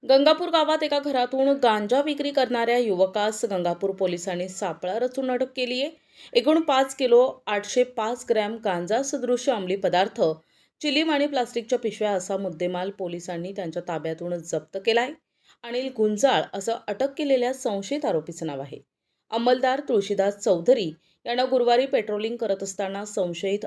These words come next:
अनिल गुंजाळ हा घरात गांजा सदृश अंमली पदार्थ विक्री करत असल्याची माहिती मिळाली. त्यानुसार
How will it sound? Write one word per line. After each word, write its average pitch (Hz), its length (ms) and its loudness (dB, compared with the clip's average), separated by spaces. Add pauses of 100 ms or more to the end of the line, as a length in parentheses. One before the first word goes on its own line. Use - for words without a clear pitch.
अनिल 175 300 -4
गुंजाळ 175 400 0 (380)
हा 233 100 -2
घरात 240 400 2 (120)
गांजा 220 380 4
सदृश 269 420 0
अंमली 226 260 0
पदार्थ 196 420 0
विक्री 185 320 -6
करत 170 280 -4
असल्याची 170 380 -4
माहिती 165 340 -8
मिळाली. 233 400 -4 (420)
त्यानुसार 240 540 0